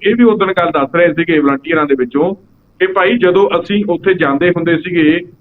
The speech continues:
ਮੁੱਖ ਮੰਤਰੀ ਭਗਵੰਤ ਮਾਨ ਦੇ ਕੋਲ ਲੋਕਾਂ ਨੂੰ ਲੈ ਕੇ, ਤਾਂ ਦਿੱਲੀ ਵਾਲੇ ਬਹੁਤੇ ਲੀਡਰ ਜਿਹੜੇ ਆ, ਅੱਜ ਜਿਹੜੇ ਬਣੇ ਹੋਏ ਆ ਪੰਜਾਬ ਦੇ ਵਿੱਚ ਆ ਕੇ ਮੇਨ, ਉਹ ਸਾਨੂੰ ਡਾਂਟਦੇ ਹੁੰਦੇ ਸੀ, ਉਹ ਸਾਨੂੰ ਝਿੜਕਦੇ ਹੁੰਦੇ ਸੀ ਕਿ ਤੁਸੀਂ ਮੁੱਖ ਮੰਤਰੀ ਭਗਵੰਤ ਮਾਨ ਕੋਲ, ਅਹ, ਉਸ ਸਮੇਂ ਦੇ ਜਿਹੜੇ ਐਮਪੀ,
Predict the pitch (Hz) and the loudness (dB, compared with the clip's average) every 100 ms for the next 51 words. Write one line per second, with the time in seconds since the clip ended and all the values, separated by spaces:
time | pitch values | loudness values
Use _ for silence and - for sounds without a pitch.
0 | _ 160 165 175 175 185 185 175 156 131 | _ -4 0 0 2 0 0 0 0 -2
1 | 143 151 160 170 151 165 156 143 123 156 | -2 -2 0 -2 0 2 2 0 0 -2
2 | 165 143 135 131 147 135 127 _ _ _ | 0 2 2 0 2 0 -2 _ _ _
3 | 202 175 180 208 202 208 196 240 226 214 | -2 0 2 2 2 2 0 2 4 2
4 | - 180 180 190 180 190 190 175 196 - | -2 -4 0 0 2 2 2 2 0 -6
5 | _ _ _ 165 165 180 190 170 160 160 | _ _ _ -10 -2 0 2 2 2 2
6 | 170 175 170 156 147 151 165 160 147 143 | 2 2 0 0 0 0 0 0 -2 0
7 | 160 143 151 170 123 - _ _ _ 220 | 0 2 2 0 -2 -8 _ _ _ 0
8 | 226 190 214 240 - 156 165 180 180 175 | 2 0 0 -2 -4 -4 -4 -2 0 0
9 | 151 139 185 202 202 208 214 196 175 185 | 2 0 2 2 2 0 0 0 0 0
10 | 175 151 151 151 208 202 185 185 170 156 | 2 2 0 -4 -6 -6 -8 -6 -6 -6
11 | 170 180 185 180 160 139 156 160 165 160 | -10 -10 -2 0 0 -2 -4 -4 -2 0
12 | 160 151 139 - _ - 180 185 185 190 | 2 0 -2 -8 _ -2 0 2 0 2
13 | 190 185 190 175 156 151 123 | 2 2 2 2 2 0 0